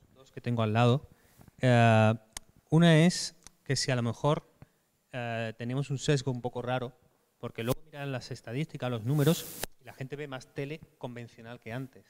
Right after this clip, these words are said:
¿no? Y Eurovisión rejuvenece con, con las redes sociales y seguimos viendo Cuarto Milenio y seguimos viendo Aída y seguimos, digamos, eh, digamos que ese consumo de la tele normal sin más complicaciones,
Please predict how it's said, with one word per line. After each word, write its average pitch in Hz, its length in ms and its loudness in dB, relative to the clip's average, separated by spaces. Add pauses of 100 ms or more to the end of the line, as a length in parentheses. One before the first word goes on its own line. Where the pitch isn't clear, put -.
(640)
¿no? 131 160 -12
Y 165 120 -10
Eurovisión 113 840 -6 (360)
rejuvenece 127 680 -12
con, 127 460 -16 (400)
con 117 380 -14
las 113 140 -14
redes 123 220 -8
sociales 170 760 -8 (300)
y 123 180 -10
seguimos 117 420 -8
viendo 120 240 -2
Cuarto 117 300 -10
Milenio 160 500 -6
y 165 40 -4
seguimos 117 360 -8
viendo 113 440 -10
Aída 160 400 -4
y 165 60 -8
seguimos, 127 460 -12 (300)
digamos, 131 460 -10 (300)
eh, 123 460 -8
digamos 127 400 -8
que 117 320 -10
ese 135 160 -8
consumo 160 400 -8
de 113 80 -16
la 107 140 -14
tele 151 240 -6
normal 131 360 -8
sin 120 160 -18
más 120 120 -14
complicaciones, 147 640 -20